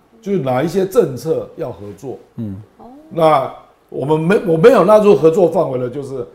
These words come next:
Speaker 1: 还是各自主张嘛。
Speaker 2: 各自，各自主张，嘿。
Speaker 1: 可是你要让人家知道，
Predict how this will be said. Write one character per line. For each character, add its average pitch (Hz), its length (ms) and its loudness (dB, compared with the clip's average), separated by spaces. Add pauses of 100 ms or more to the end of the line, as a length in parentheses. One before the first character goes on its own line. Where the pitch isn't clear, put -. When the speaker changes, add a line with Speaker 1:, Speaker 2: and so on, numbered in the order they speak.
(120)
Speaker 1:
还 123 120 -8
是 127 120 -10
各 139 180 -10
自 117 160 -12
主 - 20 -16
张 175 120 0
嘛。 - 0 -
Speaker 2:
各 - 0 -
自， 151 300 -2
各 160 120 -2
自 151 120 -6
主 123 120 -4
张， 120 220 -8
嘿。 107 120 -10 (400)
Speaker 1:
可 170 120 -2
是 277 120 -4
你 196 100 0
要 226 140 6
让 240 140 6
人 190 100 -2
家 208 80 0
知 202 180 -6
道， 185 420 2